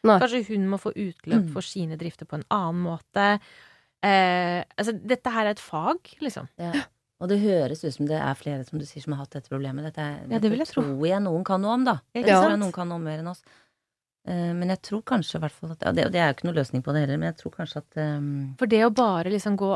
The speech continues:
Speaker 2: at, at det liksom skal snakkes om hele tiden sånn, det
Speaker 3: Ja.
Speaker 2: tenker jeg at da blir intervallene bare
Speaker 3: Lengre og lengre.
Speaker 2: lengre.
Speaker 3: Det høres
Speaker 1: Mm.
Speaker 3: ut som de har kommet litt dit.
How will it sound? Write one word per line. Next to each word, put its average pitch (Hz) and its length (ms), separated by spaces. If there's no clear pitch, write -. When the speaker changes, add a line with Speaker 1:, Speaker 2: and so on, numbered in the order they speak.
Speaker 2:
at, 185 160
at 170 160
det 196 140
liksom 185 160
skal 190 160
snakkes - 480
om 165 80
hele 160 100
tiden 170 160
sånn, 208 160
det - 80
Speaker 3:
Ja. 165 80
Speaker 2:
tenker 185 160
jeg 170 80
at - 60
da 170 80
blir 180 200
intervallene 160 540
bare 170 160
Speaker 3:
Lengre 160 400
og 151 80
lengre. 151 200
Speaker 2:
lengre. 208 180
Speaker 3:
Det 175 100
høres 208 200
Speaker 1:
Mm. 180 60
Speaker 3:
ut 143 60
som 147 80
de 156 80
har 160 80
kommet 139 300
litt - 160
dit. 139 160